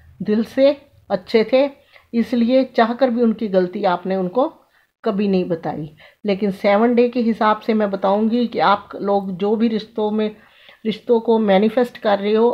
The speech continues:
आपका रिश्ता आगे बढ़ेगा। आपका जो पार्टनर है आपकी तरफ दौड़ा चला आएगा, क्योंकि वो आपके लिए पैशनेट बहुत है। और जहाँ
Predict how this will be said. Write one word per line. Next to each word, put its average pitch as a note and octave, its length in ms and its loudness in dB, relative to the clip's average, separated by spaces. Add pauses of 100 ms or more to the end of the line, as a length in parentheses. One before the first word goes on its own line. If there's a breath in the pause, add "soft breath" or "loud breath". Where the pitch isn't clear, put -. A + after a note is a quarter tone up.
आपका G#3+ 380 0
रिश्ता G#3+ 360 -6
आगे F#3+ 440 -2
बढ़ेगा। G3+ 460 -4 (580 loud breath)
आपका C4+ 480 0
जो A#3 140 0
पार्टनर G#3+ 500 -4
है A#3 140 -2
आपकी G3+ 340 -2
तरफ A3 280 -8
दौड़ा F#3+ 320 -2
चला F#3 320 -2
आएगा, F#3+ 300 0
क्योंकि G#3+ 360 -6
वो G3+ 160 -4
आपके G3 340 -4
लिए G#3 180 -4
पैशनेट G3 540 -4
बहुत F#3+ 260 -2
है। A#3 180 -2 (400 loud breath)
और G#3 100 -2
जहाँ A#3+ 280 2